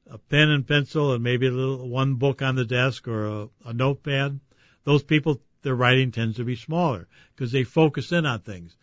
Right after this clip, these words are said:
They can't deal with six, seven, eight, nine things going on at the same time. So, again,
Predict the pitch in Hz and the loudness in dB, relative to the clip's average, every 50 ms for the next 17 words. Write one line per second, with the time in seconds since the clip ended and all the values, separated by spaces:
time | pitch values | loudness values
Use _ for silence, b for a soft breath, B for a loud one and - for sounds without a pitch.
0 | _ _ _ _ 117 110 104 _ - 151 156 156 143 113 - - 147 147 160 160 | _ _ _ _ -12 -12 -12 _ 0 2 4 4 2 0 -2 0 4 6 6 6
1 | 147 127 120 107 - - - - 139 - - - - 139 127 120 131 127 127 127 | 6 4 0 -2 -4 -6 -4 -4 -4 -4 -4 -8 -4 -4 -4 -4 -4 -2 -2 -2
2 | 127 113 113 120 120 117 117 113 107 _ 123 120 113 110 104 95 - b b b | -4 -4 -6 -6 -4 -4 -4 -6 -6 _ -8 -6 -6 -8 -10 -12 -18 b b b
3 | b b b b b b _ 123 123 127 120 120 117 117 120 117 117 110 104 104 | b b b b b b _ -6 -2 0 2 2 4 4 4 4 4 4 2 0
4 | 101 - _ 107 104 98 98 95 92 87 _ _ - - - 120 113 107 92 - | -4 -6 _ -8 -6 -6 -6 -8 -10 -14 _ _ -14 -8 -6 -4 -4 -4 -4 -4
5 | 117 117 110 101 85 80 80 _ _ b b b b b b b b b _ - | -2 -2 -2 -4 -6 -12 -20 _ _ b b b b b b b b b _ 0
6 | 143 135 131 123 113 b b b b b b b b b _ _ _ _ _ _ | 2 4 4 4 2 b b b b b b b b b _ _ _ _ _ _
7 | _ _ _ _ _ _ - 156 139 123 151 151 165 170 175 170 | _ _ _ _ _ _ -8 -8 0 4 4 6 6 4 2 0